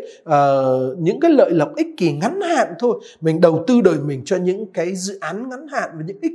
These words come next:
kỷ ngắn hạn. Cái đó cũng là lo lắng sự đời. Và cái lo lắng sự đời như thế,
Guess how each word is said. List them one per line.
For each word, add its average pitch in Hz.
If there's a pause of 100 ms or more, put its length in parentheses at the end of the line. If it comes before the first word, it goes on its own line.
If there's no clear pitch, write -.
kỷ 165
ngắn 107
hạn. 175 (280)
Cái 233
đó 233
cũng 302
là 185
lo 135
lắng 160
sự -
đời. 113 (280)
Và 127 (160)
cái 165
lo 196
lắng 185
sự 202
đời 131
như 165
thế, 175